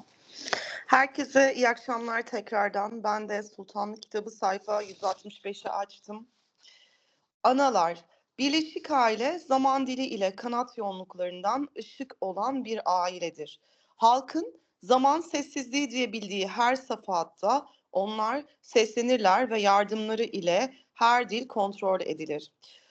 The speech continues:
Başlangıçtan beri kaynak katlarda onlar çalışmaktalar. Tatlı ya da acı her düzende onlar kutsal ışıklar olarak dinlenmekteler. Bir tek din varsa bu tek din onların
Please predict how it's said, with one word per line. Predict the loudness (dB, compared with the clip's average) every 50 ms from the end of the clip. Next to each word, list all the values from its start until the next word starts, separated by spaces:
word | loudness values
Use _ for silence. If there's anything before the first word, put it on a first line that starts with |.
| _ _ 6
Başlangıçtan | 6 6 6 2 0 0 2 2 0 -4 0 0 2 4 4 4 4
beri | 2 2 0 -2
kaynak | 2 4 4 4 4 4 2 0 0 2
katlarda | 2 2 2 4 4 4 4 4 4 2 0 0
onlar | 0 0 0 0 0 0 -2 -2
çalışmaktalar. | -4 -4 -4 -4 -8 -8 -6 -6 -6 -6 -8 -6 -6 -4 -2 0 -2 -2 -4 -6 _ _ _ _ _ _ _ _ _ 2
Tatlı | 4 4 4 4 2 -2 2
ya | 4 4 4 4
da | 4 4 4
acı | 2 0 -2 -2 -2 -2 -2
her | 0 0 2 2 2 2 0
düzende | -2 -6 0 2 2 4 4 2 0 0
onlar | 0 0 -2 -2 -2 -2 -2 -2 -4 -6
kutsal | -10 -18 -20 -6 2 4 4 4 4 0
ışıklar | -6 -12 -14 -16 -16 -4 0 4 4 4 4 2
olarak | -2 -2 0 0 2 2 2 0 -2 -6 -12
dinlenmekteler. | -10 -6 -4 -4 -4 -4 -4 -6 -6 -6 _ -8 -8 -6 -4 -4 -6 -6 -8 _ _ _ _ _ _ _ _ _ _ _ -2
Bir | -2 -2 0 2
tek | 0 0 0 0 -4 -2
din | -2 2 4
varsa | 4 4 4 4 2 -2 0 2 4 4 4 4 0
bu | -4 -14
tek | -6 0 0 0 0 -2 _ _ -4
din | 0 0 2 0 0 -2 0
onların | 0 0 0 2 0 0 0 0 -2 -2 -4